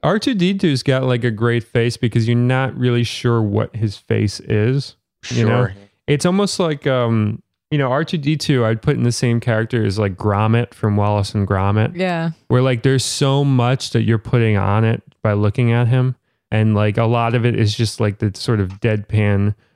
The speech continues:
Speaker 1: reactions. I mean, I
Speaker 3: He's a
Speaker 1: rem-
Speaker 3: perfect straight man.
Speaker 1: Yeah, he's a great straight man. I remember that piece you did, Alex, about, um, you know, the straight face sort of
Speaker 2: Yeah.
Speaker 1: reactions.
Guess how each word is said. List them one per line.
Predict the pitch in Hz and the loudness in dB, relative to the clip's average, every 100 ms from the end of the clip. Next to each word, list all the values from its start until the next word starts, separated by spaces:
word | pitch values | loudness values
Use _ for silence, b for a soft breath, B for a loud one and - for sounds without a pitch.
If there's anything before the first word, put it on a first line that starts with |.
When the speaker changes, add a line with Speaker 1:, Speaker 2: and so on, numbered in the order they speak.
| _ - | _ -2
Speaker 1:
reactions. | 107 101 92 104 - 117 117 - | 0 2 0 -4 0 0 0 -2
I | - | 0
mean, | 131 135 | 0 0
I | 131 135 | 0 0
Speaker 3:
He's | 156 | 0
a | |
Speaker 1:
rem- | 269 | 0
Speaker 3:
perfect | 262 226 214 | -4 -4 -6
straight | - 180 160 | -4 -4 -4
man. | 135 123 127 - | -6 -6 -6 0
Speaker 1:
Yeah, | 131 98 | 0 2
he's | 113 123 | 0 0
a | 143 | 0
great | 135 135 135 | 0 -2 -2
straight | - 127 117 | -2 0 2
man. | 107 110 104 b b b | 2 2 0 b b b
I | 131 | -2
remember | 139 165 165 | 0 2 0
that | 127 | -2
piece | - 165 - | 0 0 0
you | 113 | 2
did, | 110 101 | 2 2
Alex, | 101 104 101 | 0 0 -2
about, | 101 101 101 98 | -2 0 0 0
um, | 98 95 95 - _ - | 0 0 -2 -6 _ -4
you | 113 | 0
know, | 95 95 - | 0 -2 -6
the | - 107 | -6 -6
straight | - - 131 113 110 | -4 -4 0 0 -2
face | - 117 104 95 - - _ _ - | -2 0 0 -2 -8 -12 _ _ -10
sort | - 107 | -4 0
of | 98 92 | 0 0
Speaker 2:
Yeah. | |
Speaker 1:
reactions. | 107 101 104 - 107 95 95 | 0 0 -2 -2 -2 -2 -6